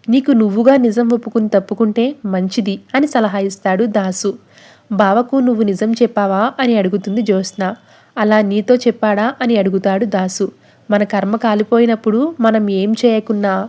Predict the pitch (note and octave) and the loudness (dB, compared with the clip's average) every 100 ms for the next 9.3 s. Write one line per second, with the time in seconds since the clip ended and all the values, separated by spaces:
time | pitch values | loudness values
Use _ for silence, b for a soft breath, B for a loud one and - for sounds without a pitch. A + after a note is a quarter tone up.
0 | - G3 G#3 A#3 B3 B3 A#3 A#3 G3+ F3+ | -4 -2 2 2 4 2 0 -2 -2 0
1 | G#3+ G#3+ G3 F#3+ F#3+ F3+ F#3+ b b b | -2 -2 -4 -4 -4 -4 -4 b b b
2 | b A3+ A3+ A#3+ G#3 G3+ C4+ G#3+ G#3 F#3+ | b 0 4 4 2 2 2 2 2 2
3 | A#3 A3+ A#3+ A3 G3 - G#3 G3 G3 - | -2 0 -2 -2 -4 -2 0 0 -2 -2
4 | A#3 B3+ C#4 A#3+ G3 F#3+ F#3+ F#3+ G3 F#3 | 2 4 4 2 0 0 0 0 -2 -2
5 | A#3 b b b b B3 B3 C4+ A#3 G#3+ | -6 b b b b -4 2 4 4 2
6 | A3+ b b - G3 B3+ A#3+ - B3 A3 | -4 b b 0 2 2 0 0 -2 2
7 | G#3+ G#3 A3 F#3+ G#3+ B3 B3 C4 B3 - | 0 0 -2 0 2 4 4 2 0 -2
8 | - B3 G3+ F#3+ G3 F#3+ G3+ _ A3+ A#3+ | -2 0 0 0 -4 -4 -8 _ -2 0
9 | A#3 A3 B3+ | 2 2 2